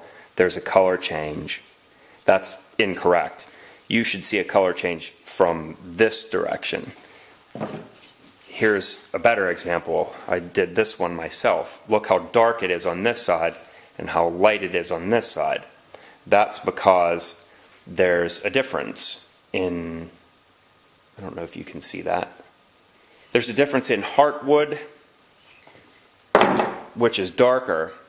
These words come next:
on the inside, and then this outer wood is lighter. So that's,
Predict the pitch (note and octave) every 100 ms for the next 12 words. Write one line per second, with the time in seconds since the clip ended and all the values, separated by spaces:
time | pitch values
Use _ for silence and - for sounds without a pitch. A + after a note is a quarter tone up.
0 | - - F#2+ F#2+ A2 A#2+ A2+ E2+ D2+ D2+
1 | D2 - - - - - - - F#2+ F2+
2 | F2+ F2+ F2 F2+ - - - A#2 A2 F2+
3 | D#2+ E2 D#2+ D#2+ - F2 - G2 G#2 G#2+
4 | F#2 D#2 - - - _ _ _ - -
5 | - F#2 E2+ F2+ G#2+ - - -